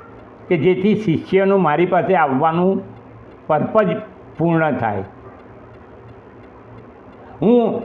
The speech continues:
ઇંગ્લિશમાં ને ઇંગ્લિશમાં જ બોલ્યા જઈશ, પેલાને અંગ્રેજી આવડતું નથી ને હું અંગ્રેજીને અંગ્રેજીમાં બોલીને એને અંગ્રેજીમાં શીખવીશ, એ બિચારાને કેવી રીતે ખબર પડશે?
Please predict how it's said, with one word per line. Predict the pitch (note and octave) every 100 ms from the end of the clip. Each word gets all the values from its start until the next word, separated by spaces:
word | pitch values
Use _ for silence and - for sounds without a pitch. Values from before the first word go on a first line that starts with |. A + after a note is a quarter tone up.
| -
ઇંગ્લિશમાં | G#3 A3+ B3+ G3 A#3+
ને | A#3
ઇંગ્લિશમાં | G#3+ G#3+ A3+ F#3 A#3+
જ |
બોલ્યા | G3 A3+ B3
જઈશ, | A3 F#3+ C#3+ - - - -
પેલાને | G3+ A3+ A3+
અંગ્રેજી | A3+ G3+ G#3+ A3
આવડતું | A#3 A#3+ G#3+ F#3 G3
નથી | F#3 G3+
ને | G#3
હું | A3
અંગ્રેજીને | A3+ A3+ A3 G3 G#3
અંગ્રેજીમાં | G#3 G#3 G#3 F#3+ G#3
બોલીને | G3+ G3+ G#3 G3
એને | F#3+
અંગ્રેજીમાં | G3+ F#3+ G3+ F#3+ G3 G3
શીખવીશ, | F#3 G3 F#3 - - - G3
એ |
બિચારાને | G3 G3 G3 F#3 F#3 F3
કેવી | F3+ F3
રીતે | F#3 F3+
ખબર | C3 D3 C3+
પડશે? | A#2+ B2 G2